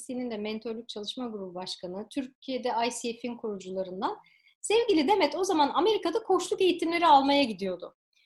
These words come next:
Ve koçluk kelimesini ben ilk ondan duydum. idea'da ben insan kaynaklarında çalışırken, o da eğitim tarafındaydı daha ziyade. E, ke-, kelimeyi orada duydum. Ondan yıllar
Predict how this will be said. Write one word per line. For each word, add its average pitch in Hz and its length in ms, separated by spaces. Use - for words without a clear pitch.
Ve 392 140
koçluk - 420
kelimesini 370 400
ben 440 80
ilk 440 160
ondan 381 340
duydum. 208 480
idea'da 254 640
ben 262 200
insan 262 240
kaynaklarında 226 480
çalışırken, 247 560
o 254 120
da 320 80
eğitim 269 360
tarafındaydı 185 680
daha 185 200
ziyade. 185 460
E, 269 140
ke-, 320 520
kelimeyi 392 360
orada 302 320
duydum. 185 340
Ondan 440 380
yıllar 427 280